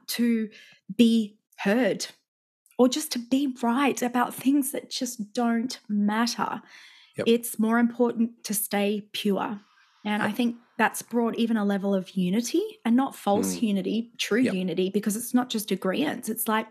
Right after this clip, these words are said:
Speaker 1: "Hmm, doesn't actually matter if we agree
Speaker 2: Yep.
Speaker 1: on that or not. We agree on the big things. Let's just
Speaker 2: Yes.
Speaker 1: move on."
Speaker 2: That's it.
Speaker 1: Isaiah forty-three nineteen, Joe, "Behold, I'm doing a new thing. Now it springs forth.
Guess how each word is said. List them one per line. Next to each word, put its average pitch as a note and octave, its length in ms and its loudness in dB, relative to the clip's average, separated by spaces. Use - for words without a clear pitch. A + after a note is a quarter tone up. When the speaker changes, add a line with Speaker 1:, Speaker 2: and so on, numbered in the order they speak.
Speaker 1:
"Hmm, E4 100 2
doesn't E4 200 0
actually - 320 -4
matter A3 440 0
if A3+ 160 -6
we A3 140 2
agree G#3 240 0
Speaker 2:
Yep. G#3+ 80 -2
Speaker 1:
on G#3 140 0
that A3 340 0
or A3 160 0
not. A#3 260 2
We A3 120 2
agree A3 240 2
on A#3 140 0
the G3 60 0
big A#3+ 240 -2
things. B3+ 360 2
Let's - 240 -4
just A3+ 200 -2
Speaker 2:
Yes. - 600 -2
Speaker 1:
move A3+ 240 2
on." C#4 280 2
Speaker 2:
That's - 220 -4
it. F2+ 180 -6
Speaker 1:
Isaiah C4 340 4
forty-three C4+ 520 2
nineteen, G#3 600 0
Joe, G3 420 0
"Behold, A#3 400 0
I'm A3 120 2
doing G#3 280 0
a G3+ 40 2
new G#3 220 2
thing. A3 460 0
Now G3+ 640 2
it G#3 160 -4
springs G3+ 380 -2
forth. G3 440 -2